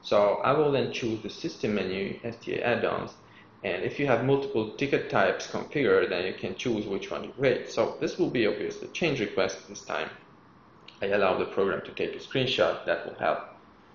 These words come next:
uh, naturally, the, uh, service desk. I can enter a subject. I need a new button, uh, test.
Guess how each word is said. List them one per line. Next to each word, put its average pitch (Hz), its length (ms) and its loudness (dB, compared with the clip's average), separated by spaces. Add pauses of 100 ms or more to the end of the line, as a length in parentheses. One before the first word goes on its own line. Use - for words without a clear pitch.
(320)
uh, 85 180 -2
naturally, 85 600 -4
the, - 420 -6
uh, - 380 -4 (640)
service 123 320 0
desk. 98 360 4 (220)
I 131 100 4
can 123 200 -2
enter 82 300 -4
a - 60 -6
subject. - 460 0 (760)
I - 320 -6
need 110 460 -4 (240)
a - 100 -10 (280)
new 104 360 -4 (520)
button, - 260 -12 (880)
uh, 57 380 -8 (1160)
test. - 380 -4